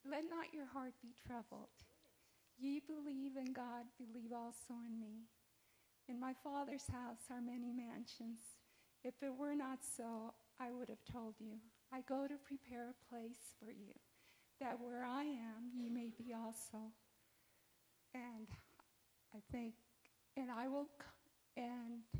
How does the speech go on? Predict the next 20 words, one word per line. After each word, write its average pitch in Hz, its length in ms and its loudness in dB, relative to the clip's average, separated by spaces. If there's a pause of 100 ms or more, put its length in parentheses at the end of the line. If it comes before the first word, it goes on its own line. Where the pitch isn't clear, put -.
(200)
I 233 160 2
will 226 240 2
come 262 260 4
again 240 560 -2 (580)
and 226 160 -2
take 240 360 2
you 220 160 -6
with 214 280 -8
me." 208 300 -6 (720)
One 254 200 2
of 269 60 6
my 254 200 2 (120)
favorite 262 500 2
verses 233 640 0
is 226 420 0
Isaiah 240 720 -2 (760)
forty-one 226 800 -2
ten. 208 460 -8 (1040)
"Fear 247 200 0
not, 226 380 -4